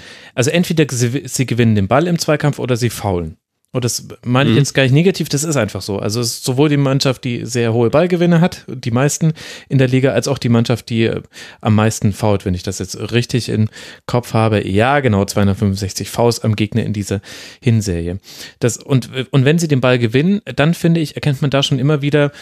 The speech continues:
Speaker 1: feste Automatismen, wie dann der Ball nach vorne gespielt. Also grad, gerade Ballgewinn, der Ball wird auf Lenz gespielt und der spielt dann den steilen Pass, äh, den, den Flügel hinunter. Das gab's bei einem Tor gegen Gladbach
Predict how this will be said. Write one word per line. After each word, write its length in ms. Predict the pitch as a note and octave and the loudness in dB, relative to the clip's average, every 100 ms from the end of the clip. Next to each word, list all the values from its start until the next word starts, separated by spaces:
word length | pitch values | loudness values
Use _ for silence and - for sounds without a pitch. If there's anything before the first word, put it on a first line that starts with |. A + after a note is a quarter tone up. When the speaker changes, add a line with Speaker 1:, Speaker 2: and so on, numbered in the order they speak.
| - - _ | -20 -20 _
Speaker 1:
feste 500 | - - C#3 - C#3+ | -10 -2 -2 0 0
Automatismen, 680 | A#2+ C3 B2+ - C#3+ D3 A#2+ | 0 2 0 0 0 2 2
wie 80 | C3 | 2
dann 160 | C3 | 2
der 80 | B2+ | 2
Ball 200 | A#2+ A#2+ | 2 2
nach 140 | A#2+ | 2
vorne 240 | G#2+ B2+ A2+ | 0 0 0
gespielt. 320 | F#2 - G2 | -2 -6 -6
Also 160 | G#2+ A2 | -4 -4
grad, 380 | A2+ B2 D3+ - - - - | 0 0 0 -6 -20 -20 -8
gerade 560 | A#2+ A#2+ B2+ B2 - | 0 2 4 2 0
Ballgewinn, 520 | - C#3 D#3+ D3+ D#3 C#3+ | 0 0 0 2 2 2
der 80 | |
Ball 260 | A#2 A#2+ A#2+ | 2 2 2
wird 160 | A#2+ - | 0 -2
auf 160 | A#2 | -4
Lenz 340 | A#2+ B2+ D#3+ - | 2 2 2 -2
gespielt 400 | C3 - D#3 D3+ | -6 -2 -2 0
und 180 | B2 | 0
der 120 | D3 D3+ | 2 2
spielt 260 | - C#3+ | 0 0
dann 120 | C#3 | 0
den 120 | B2+ A#2 | 2 0
steilen 360 | - B2+ C#3+ | 2 2 2
Pass, 220 | C3+ C#3 | 0 -2
äh, 160 | - B2 | -2 -4
den, 360 | - A2+ A#2+ A#2 | -2 0 -2 0
den 160 | A#2+ | -2
Flügel 340 | G#2+ C#3+ D3+ C#3+ | 2 2 2 4
hinunter. 400 | C#3 C#3 C#3+ C#3 | 4 2 2 0
Das 240 | A#2 - | -2 -2
gab's 260 | B2 A#2+ - | -2 -2 0
bei 100 | A#2+ | 2
einem 180 | A2+ | 2
Tor 240 | G#2+ A#2+ A#2 | 2 0 2
gegen 180 | A2 G#2 | 0 0
Gladbach 460 | C#3 - D3+ D3 | 0 2 0 0